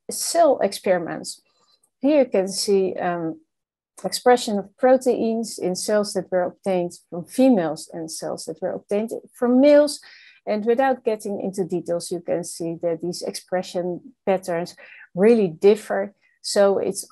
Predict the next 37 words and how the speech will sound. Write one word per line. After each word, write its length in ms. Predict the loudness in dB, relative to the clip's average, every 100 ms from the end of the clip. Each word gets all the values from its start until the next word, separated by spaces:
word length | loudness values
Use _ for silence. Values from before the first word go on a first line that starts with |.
| _
always 440 | 6 8 6 2
important 840 | -2 -10 -8 -2 0 0 -4 -8 -6
to 100 | -4
realize, 680 | 0 2 0 -2 -6 -6
did 140 | -2 0
I 120 | 0
take 280 | 0 -4 -4
my 180 | -8 -8
cells 500 | -4 -2 -2 -6 -10
from 240 | -10 -8
a 60 | -8
male 440 | -2 2 2 2 -2
or 100 | -8
female 520 | -4 -4 -2 -6 -8 -12 _ -6
individual? 800 | -2 0 0 -2 -6 -6 -8 _ _ _ _ _ _
And 180 | 2 4
we 100 | 2
can 280 | 2 0 0
complicate 680 | 0 0 -4 0 0 0
the 100 | -4
situation 840 | -6 -8 -6 -2 -2 -2 -10 -14 -16 _
even 380 | 2 4 4 2
more, 420 | 4 2 0 -2
if 240 | -6 -8 -6
I 60 |
may 240 | -4 -2 -4
have 340 | -4 -8 -10
the 120 | -8
next, 440 | -4 -4 -6 -10 -6
uh, 220 | -4 -2
one. 360 | -2 -2 -2 -8 _ _ _ _ _ _ _
Uh, 320 | 0 2 0 -2 -4
because 520 | 0 4 4 2 -4
if 240 | -4 -2 0
you're 120 | 0
working 460 | 2 0 -2 -8
with 160 | -6 -4